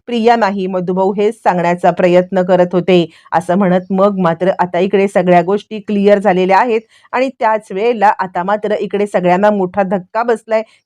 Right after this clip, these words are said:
जे काही कारस्थान प्रियाने केलंय भूतकाळात ते रविराजांनी समोर आणलेलं आहे. कारण मुळातच ज्या वेळेला प्रभ-, मधुभाऊ बोलले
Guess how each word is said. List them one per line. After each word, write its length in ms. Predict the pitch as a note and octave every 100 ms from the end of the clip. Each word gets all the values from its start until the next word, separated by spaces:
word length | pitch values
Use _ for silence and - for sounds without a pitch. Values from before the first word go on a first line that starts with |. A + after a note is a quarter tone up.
| F#3
जे 160 | G3+
काही 280 | F#3+ A3+ A3+
कारस्थान 640 | A3 F#3+ E3+ G#3 - G3 G#3
प्रियाने 420 | G3 F3 F#3 F3+
केलंय 320 | F3+ A3+ G#3 G#3+
भूतकाळात 580 | G#3 F#3+ G#3 A#3+ G3+ F#3 _ _ -
ते 80 | G#3+
रविराजांनी 680 | G3 F#3 F#3 F3+ G#3+ G3+
समोर 340 | A3 G3 F3+ G3
आणलेलं 360 | - F#3 F3+ F#3
आहे. 220 | F3 F3+
कारण 240 | F3 F3+
मुळातच 480 | F3+ F3+ F#3+ A3+ A3 G3+
ज्या 160 | G#3 F3+
वेळेला 360 | G3 A#3 G#3 G#3+ _ _
प्रभ-, 220 | G#3+ G#3
मधुभाऊ 420 | G3+ G#3 A#3 B3+ B3+
बोलले 280 | C4+ C4